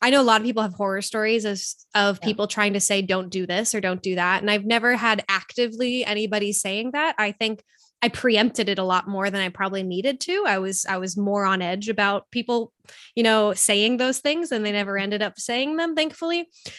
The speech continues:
Speaker 1: But, um, I think I started getting a lot of questions of people saying, like, "Oh, I didn't, I don't see those two things together." But I did notice that the more time went on,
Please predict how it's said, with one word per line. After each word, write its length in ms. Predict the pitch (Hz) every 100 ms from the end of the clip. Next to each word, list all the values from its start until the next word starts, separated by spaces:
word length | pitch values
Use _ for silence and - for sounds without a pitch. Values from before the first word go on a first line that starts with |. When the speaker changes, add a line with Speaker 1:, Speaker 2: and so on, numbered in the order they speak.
| - -
Speaker 1:
But, 260 | 247 233 -
um, 540 | 226 208 190 185 208 - _ _ _ _
I 120 | - 226
think 440 | - 294 330 - _ _ _ 240
I 80 |
started 340 | 240 - 320 349
getting 220 | 277 240
a 20 |
lot 140 | 214 202
of 80 |
questions 360 | 208 185 220 208
of 120 | 202
people 300 | 196 208 196
saying, 280 | 185 202 196
like, 220 | 196 190 -
"Oh, 220 | 403 247
I 100 | 185
didn't, 420 | 208 233 233 226 _ _ -
I 100 | 208
don't 180 | 220 262
see 200 | - 294
those 240 | 311 311 -
two 180 | 330
things 320 | 330 339 330 -
together." 540 | 320 370 330 196 185 - - - -
But 140 | 269
I 80 | 262
did 220 | 240 330
notice 400 | 302 294 302 -
that 320 | 269 247 233 - -
the 100 | 233
more 300 | 233 247 285
time 340 | - 247 262
went 160 | 262 226
on, 440 | 196 208 262 330